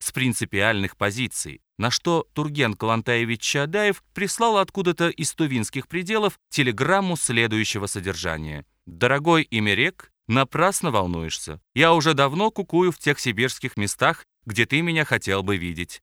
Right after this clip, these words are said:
Приладился, понимаешь, на всю жизнь. Желаешь, присоединяйся. Жду, дорогой друг,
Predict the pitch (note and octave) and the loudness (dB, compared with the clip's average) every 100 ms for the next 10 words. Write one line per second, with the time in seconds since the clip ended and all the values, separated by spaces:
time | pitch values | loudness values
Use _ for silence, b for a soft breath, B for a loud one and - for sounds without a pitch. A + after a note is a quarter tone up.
0 | _ - A3+ A#3 A#3 C3+ F#2 - F#2 G2 | _ -4 -2 2 2 2 -2 -4 -4 -2
1 | G2+ G2 F#2 - A#2 - G#3 A2 F2+ E2+ | 0 0 0 -2 -4 -4 -6 -4 -6 -6
2 | D2 C#2+ _ _ G2+ D#3 G3+ A#3+ A#3+ - | -10 -14 _ _ -4 2 2 2 0 -6
3 | - - A3+ - A#3+ A3+ F3 A2 G2+ - | -8 -4 -2 0 0 2 2 2 2 -2
4 | G#2+ G#2 - A#2+ F2+ E2+ E3 G#3 A3 A2+ | -4 -6 -6 -4 -2 0 0 0 -2 0
5 | F2+ E2 D#2+ - | -2 -4 -8 -12